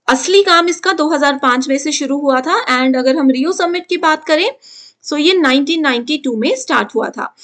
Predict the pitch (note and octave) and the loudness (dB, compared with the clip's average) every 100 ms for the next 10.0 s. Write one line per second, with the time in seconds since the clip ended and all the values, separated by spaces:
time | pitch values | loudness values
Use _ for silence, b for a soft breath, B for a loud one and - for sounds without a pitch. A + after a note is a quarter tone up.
0 | B - - - F4 D#4 D#4 F#4+ D#4+ C4+ | B -4 -2 0 2 2 2 0 -2 0
1 | C4 C4 D4 B3 C4+ D#4 D4+ F4 F#4 - | 0 0 -4 -2 -2 -2 -2 -2 -4 -4
2 | C4 - D4 B3 B3 B3+ F#4+ - F#4 F#4 | -6 -4 0 2 2 2 -2 -2 -4 -4
3 | F#4 E4+ D4+ - - B B - C#4 D4 | 0 0 0 -4 -8 B B 2 2 2
4 | D4+ F4+ C4+ B3 C4 - _ B3+ D4 D4 | 0 -2 0 2 0 -2 _ -4 -2 -2
5 | C4 A#3+ A#3 A#3 C#4+ C#4+ C#4+ D4 D4+ D4+ | 0 0 0 -2 0 0 -2 -2 -2 -2
6 | E4+ A4+ _ _ _ _ _ - - - | 0 -2 _ _ _ _ _ -6 -2 0
7 | C#4+ E4+ E4+ C#4+ C#4+ C#4+ C#4+ D#4 D#4+ D4 | 2 2 4 2 4 2 2 0 2 2
8 | C#4+ D4+ D4+ D4+ D#4+ D4 G#3+ C4 F#4 F4+ | 0 0 2 0 0 -6 0 2 2 0
9 | D4+ D4 D4 C4+ - - - G#3+ C4 E4 | -2 -2 -2 -2 -6 -10 -8 0 2 2